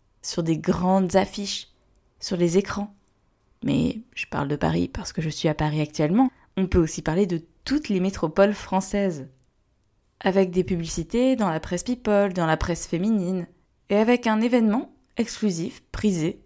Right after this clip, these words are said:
V I P, et ainsi de suite. Et pour être capable de préparer un tel lancement, d'une telle ampleur, et pour l'organiser au mieux, il vous faut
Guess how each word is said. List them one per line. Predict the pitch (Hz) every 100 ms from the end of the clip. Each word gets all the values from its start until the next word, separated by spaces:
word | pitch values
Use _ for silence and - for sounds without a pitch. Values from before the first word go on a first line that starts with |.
| -
V | 165 202 202 160
I |
P, | - 127 - _ _ _ _ -
et |
ainsi | 185 - 180
de |
suite. | - - - - _ _
Et | 170
pour | 165 220
être | 226
capable | 226 214 233 233
de | 190
préparer | - 180 190 196
un | 156 151 _ -
tel | 214 214 208
lancement, | 196 190 220 - _ _ _
d'une | 151 160 151 143
telle | - 226 214
ampleur, | 202 202 196 254 - _ _ _ _
et | -
pour | - 151
l'organiser | 151 165 165 156 151
au | 147
mieux, | 151 165 262 - _ _ _ _ -
il | 208
vous | 170 165
faut | - 160